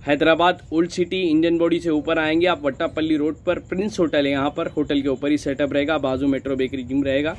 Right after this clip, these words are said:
तो वहाँ आकर देख सकते हैं आप। तो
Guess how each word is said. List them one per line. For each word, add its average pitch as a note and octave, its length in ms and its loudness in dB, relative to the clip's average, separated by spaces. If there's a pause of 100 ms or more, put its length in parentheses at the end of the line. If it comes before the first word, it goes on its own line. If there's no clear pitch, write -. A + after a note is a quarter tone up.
(460)
तो D3 80 0
वहाँ D3 200 4
आकर D3 240 0
देख D3 200 -2
सकते F3 300 -2
हैं F3 80 4
आप। G3 180 -2 (520)
तो C3+ 420 -2